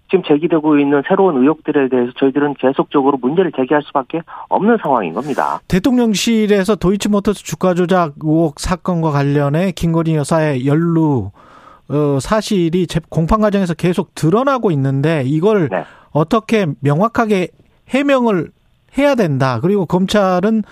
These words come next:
Speaker 2: 소환을 해서 조사를 해야 된다. 이 입장이죠, 지금 민주당은.
Speaker 1: 그렇죠. 그런데 아무런 그동안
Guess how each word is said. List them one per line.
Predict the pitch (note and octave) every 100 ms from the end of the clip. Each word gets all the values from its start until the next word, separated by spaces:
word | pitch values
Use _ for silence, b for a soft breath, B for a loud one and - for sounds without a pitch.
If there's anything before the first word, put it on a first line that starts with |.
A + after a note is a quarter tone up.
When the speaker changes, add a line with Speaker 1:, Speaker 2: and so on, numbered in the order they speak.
| B B B
Speaker 2:
소환을 | - B3+ B3+ A#3+ G#3
해서 | G3+ A3+
조사를 | - E3+ F3 G3+
해야 | F#3
된다. | A#3 A3 F3
이 | C#3+ E3+ G#3 A#3 A3+
입장이죠, | E3+ - D#3+ D3 B3+
지금 | G#3+ D3 B2+
민주당은. | B2+ B2+ B2
Speaker 1:
그렇죠. | A2 F#3+ - F#2+ B2 A#2+
그런데 | F3+ F#3
아무런 | - E3+ A3 G#3+ F#3+ D3 - b b
그동안 | D3+ E3+ F3